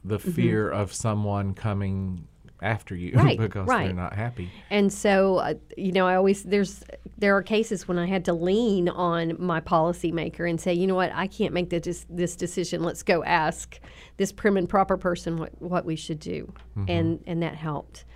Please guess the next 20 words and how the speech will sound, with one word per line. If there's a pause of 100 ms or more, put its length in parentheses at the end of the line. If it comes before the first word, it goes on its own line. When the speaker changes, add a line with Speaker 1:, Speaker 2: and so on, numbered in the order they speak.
(520)
Speaker 2:
Um, (320)
one
of
the
things
that
I
try
to
tell
people
is, (220)
is (120)
if
you
are
a
person
like
me,